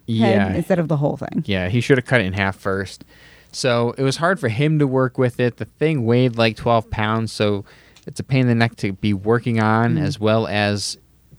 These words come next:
Speaker 1: being difficult to use when it is a tool. So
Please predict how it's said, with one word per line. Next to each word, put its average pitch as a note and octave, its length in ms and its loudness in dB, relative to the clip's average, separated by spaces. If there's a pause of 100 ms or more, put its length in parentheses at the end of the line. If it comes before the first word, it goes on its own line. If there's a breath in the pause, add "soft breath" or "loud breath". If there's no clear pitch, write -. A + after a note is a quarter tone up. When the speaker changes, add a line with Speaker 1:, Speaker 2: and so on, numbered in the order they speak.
Speaker 1:
being G#2+ 220 -2
difficult G2+ 460 -2
to G2+ 80 -2
use G2+ 280 4
when G2 200 0
it F#2 120 0
is G#2 140 2
a A#2 60 2
tool. C#3 480 0 (1600 soft breath)
So A2+ 640 2